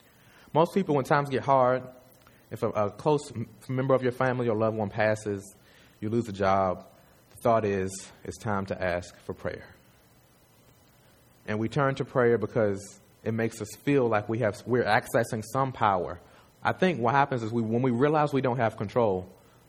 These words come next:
then we opt to pray because we recognize we need some, someone higher than us to intervene on our behalf. But once again, simply praying or getting on our knees and closing our eyes and talking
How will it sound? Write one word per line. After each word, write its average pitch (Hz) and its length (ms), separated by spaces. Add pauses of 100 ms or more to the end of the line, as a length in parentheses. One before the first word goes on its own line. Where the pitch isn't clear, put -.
then 123 220
we 120 120
opt 107 280
to 104 80
pray 104 260
because 95 300
we 101 60
recognize 92 440
we 95 120
need 95 300
some, 92 300 (220)
someone 110 360
higher 104 420
than 92 180
us 85 160
to - 180
intervene 101 520
on 90 120
our 87 140
behalf. 85 400 (580)
But 110 80
once 131 240
again, 135 320 (400)
simply 180 340
praying 135 600 (580)
or 113 120
getting 139 300
on 143 100
our 139 80
knees 139 240
and 117 100
closing 135 340
our 117 100
eyes 113 220
and 101 100
talking 120 560